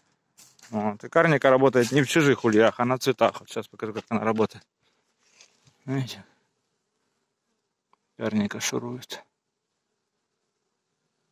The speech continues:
Вот у нее идет стабильный взяток. Ну,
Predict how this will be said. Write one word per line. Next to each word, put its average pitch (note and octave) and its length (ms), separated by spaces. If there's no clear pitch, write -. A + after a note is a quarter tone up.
Вот D#3 300
у - 20
нее A2 240
идет G#2+ 180
стабильный G#2 540
взяток. G2+ 480
Ну, A3 240